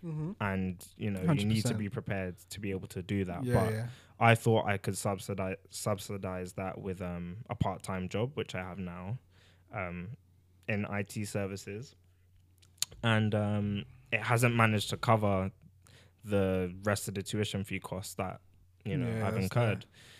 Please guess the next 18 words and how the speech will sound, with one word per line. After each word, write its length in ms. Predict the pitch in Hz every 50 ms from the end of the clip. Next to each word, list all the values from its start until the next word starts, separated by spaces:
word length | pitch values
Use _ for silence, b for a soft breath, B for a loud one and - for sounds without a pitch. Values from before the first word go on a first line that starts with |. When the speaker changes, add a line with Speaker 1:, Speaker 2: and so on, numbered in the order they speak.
| B B
Speaker 2:
So 140 | - - 113
basically, 520 | 101 117 120 123 127 - - - - 117 110
the 100 | 107 104
government 500 | 95 120 127 131 143 143 139 131 120 107
give 120 | 123 110
a 40 | 110
maximum 520 | 110 107 104 - - - 104 98 95 92
of 200 | 92 87 - -
ten 240 | - - 107 104 101
K, 360 | - - 104 90 95 107 139 151 - - - b b b b b b b b b b b
um, 240 | - 104 101 98 101 -
and 120 | 107 104
the 60 | 104 104
masters 460 | 107 107 104 101 - - 104 95 -
cost 280 | - - 98 90 -
fourteen 400 | - - 98 98 - - 95 90
thousand. 420 | 90 90 87 90 90 - - - 117 - 135
Speaker 1:
Mm. 360 | 127 123 120 113 107 101 107